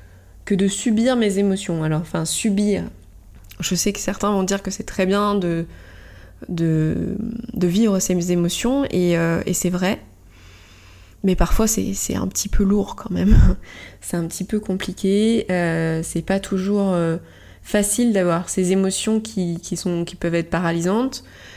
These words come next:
qui peuvent, euh, empêcher de travailler correctement. Alors,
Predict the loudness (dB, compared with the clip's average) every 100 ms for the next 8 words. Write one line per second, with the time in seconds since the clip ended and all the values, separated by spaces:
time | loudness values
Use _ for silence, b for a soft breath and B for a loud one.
0 | B -8 -4 -2 0 2 2 2 0 -2
1 | -2 0 2 0 2 2 0 0 0 2
2 | 0 0 -4 0 0 2 2 0 -4